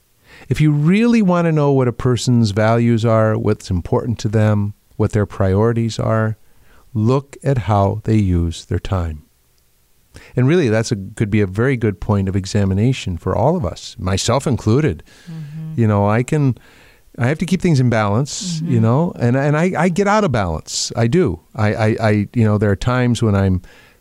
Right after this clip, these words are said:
Speaker 1: you know, too fo-, focused on, on, on work and activity, and then I'm not taking, uh, I'm pretty good about prayer. I, I not, I don't tend to short shift, uh, short shrift prayer,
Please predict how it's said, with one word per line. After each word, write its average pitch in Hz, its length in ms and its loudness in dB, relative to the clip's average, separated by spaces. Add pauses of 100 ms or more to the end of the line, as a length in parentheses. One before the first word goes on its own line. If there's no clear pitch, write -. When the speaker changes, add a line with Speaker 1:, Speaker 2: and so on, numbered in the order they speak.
(100)
Speaker 1:
you 113 120 2
know, 98 100 2
too 147 220 -2
fo-, 131 240 -2
focused 123 480 -2
on, 101 340 0
on, 98 320 -2
on 92 220 -2
work 127 360 0
and 101 120 -2
activity, 120 640 -2 (480)
and 107 160 2
then 107 80 2
I'm 107 140 2
not 113 180 -2
taking, 110 720 0 (240)
uh, 98 240 -2
I'm 139 320 -2
pretty 127 240 -2
good 107 160 0
about 92 260 -2
prayer. 87 340 -2
I, 90 100 0
I 95 260 -2 (380)
not, 104 280 -4 (300)
I 107 80 0
don't 117 300 -2 (100)
tend 107 280 0
to - 60 -14
short - 340 -2 (580)
shift, - 440 -4
uh, 92 1000 -4
short 110 280 -2
shrift - 320 -6
prayer, 95 460 -2